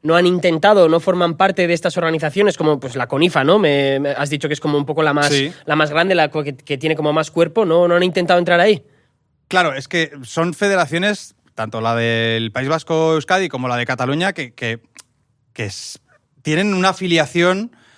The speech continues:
Speaker 2: o sea, forman parte de la pirámide competitiva del fútbol porque forman parte de la Real Federación Española de Fútbol. Por lo tanto, no están fuera del sistema uefa, fifa, como por ejemplo puede estarlo Kurdistán
Speaker 1: Vale.
Speaker 2: o Sáhara Occidental. De hecho, fíjate que la Federación Catalana nace en mil novecientos,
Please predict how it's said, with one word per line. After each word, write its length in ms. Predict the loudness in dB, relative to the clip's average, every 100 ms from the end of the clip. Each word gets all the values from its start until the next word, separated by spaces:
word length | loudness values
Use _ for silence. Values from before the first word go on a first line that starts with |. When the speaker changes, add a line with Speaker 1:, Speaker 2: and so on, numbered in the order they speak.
| _ _ _ _
Speaker 2:
o 60 | -8
sea, 100 | -2
forman 320 | 0 2 2
parte 220 | 0 0
de 80 | -2
la 160 | -2 -2
pirámide 540 | 0 0 2 0 0
competitiva 1000 | 0 -2 -4 -4 -2 0 2 2 0 -4
del 200 | -8 -6
fútbol 440 | -4 -4 0 -2
porque 280 | -2 -4 -6
forman 340 | -6 -2 -2 0
parte 240 | -2 -2
de 80 | -2
la 100 | -2
Real 160 | -2
Federación 360 | -2 -2 -2 -4
Española 280 | -6 -4 -4
de 80 | -4
Fútbol. 300 | -4 -4 -4
Por 100 | -2
lo 60 |
tanto, 200 | -2 -2
no 120 | -2 -2
están 220 | -2 -2
fuera 240 | 0 2
del 80 | 0
sistema 400 | -4 -4 0 0
uefa, 320 | 0 -2 -4
fifa, 360 | -6 -6 -4 -4 -8 -20 -20 _
como 160 | -4 -2
por 120 | -2
ejemplo 260 | -2 -4 -4
puede 160 | -4
estarlo 480 | -4 -4 -4 -2 -2
Kurdistán 520 | 0 -2 -2 -2 -2 -4
Speaker 1:
Vale. 20 | -12 -12
Speaker 2:
o 120 | -8 -4
Sáhara 580 | -4 -2 -2 0 0
Occidental. 500 | -2 -4 -4 -2 -2
De 60 | -4
hecho, 200 | -4 -4
fíjate 320 | -4 -4 -4 -4
que 160 | -4
la 340 | -2 -2 -2 -6
Federación 340 | -8 -6 -4
Catalana 400 | -4 -2 -2 0
nace 220 | -2 -2
en 100 | -2
mil 160 | 0 0
novecientos, 760 | 0 -2 -2 -2 -4 -10 -14